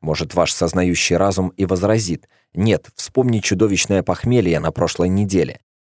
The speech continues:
Но ваша система влечения помнит, как отлично вы провели время.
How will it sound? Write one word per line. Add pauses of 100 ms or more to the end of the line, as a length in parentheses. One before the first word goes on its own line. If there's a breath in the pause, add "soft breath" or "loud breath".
(200)
Но
ваша
система
влечения
помнит,
как
отлично
вы
провели
время.